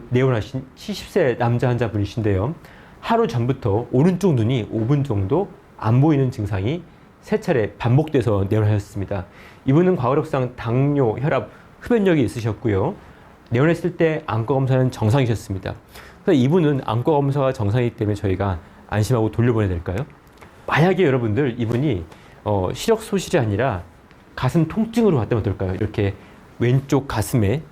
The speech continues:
쥐어짜는 통증을 가지고, 어, 이렇게 왔으면은, 만약에 이분이 눈 증상이 아니라 많이 어눌해지고 혀가 꼬이고 마비가 되고 팔다리에 힘이 빠지는 증상으로 왔으면 어떻게 했을까요? 아마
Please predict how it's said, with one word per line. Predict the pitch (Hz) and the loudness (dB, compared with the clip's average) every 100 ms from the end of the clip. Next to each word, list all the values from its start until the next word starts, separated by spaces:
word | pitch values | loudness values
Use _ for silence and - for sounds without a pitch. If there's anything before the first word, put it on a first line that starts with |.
| - | -20
쥐어짜는 | - - 120 117 - 139 107 104 | -14 -2 -2 -2 -2 0 0 -2
통증을 | - 220 202 208 147 | -2 -2 0 2 4
가지고, | 113 113 151 - | 2 -2 -6 -4
어, | 247 220 202 - | 0 0 0 0
이렇게 | 143 139 | -2 0
왔으면은, | 110 - 113 101 101 175 - - - - | -2 0 0 0 -2 -4 -12 -20 -20 -4
만약에 | 120 127 135 127 87 - - - - | 0 2 2 0 -2 -12 -20 -20 -8
이분이 | - 151 196 131 131 87 85 - - - | 0 2 4 2 0 -4 -10 -18 -20 -6
눈 | 123 160 | 0 2
증상이 | 202 175 160 | 2 2 2
아니라 | 113 101 120 98 | 2 0 0 0
많이 | 113 117 123 - - - - | 0 0 0 -2 -8 -14 -2
어눌해지고 | 135 180 175 - 101 104 143 - - - - _ - | 2 4 4 2 0 -2 -4 -10 -20 -20 -20 _ -6
혀가 | 175 165 165 | -2 -2 0
꼬이고 | 165 139 127 127 127 - - | 0 2 2 2 0 -2 -8
마비가 | 113 107 120 147 123 | -4 -2 2 2 2
되고 | 107 101 98 123 | 0 -2 -4 -4
팔다리에 | - 202 196 185 180 | -6 -4 0 0 0
힘이 | 208 196 | -2 -4
빠지는 | - 202 185 170 | -2 -2 0 -2
증상으로 | 135 117 123 104 120 185 - - - - | -2 -2 0 2 0 -2 -8 -20 -20 -12
왔으면 | - 120 143 101 | -4 -2 0 0
어떻게 | 131 | 0
했을까요? | 120 - 98 92 87 - - - - | -2 -2 -4 -2 -4 -12 -20 -18 -6
아마 | 101 131 160 135 | 0 2 2 0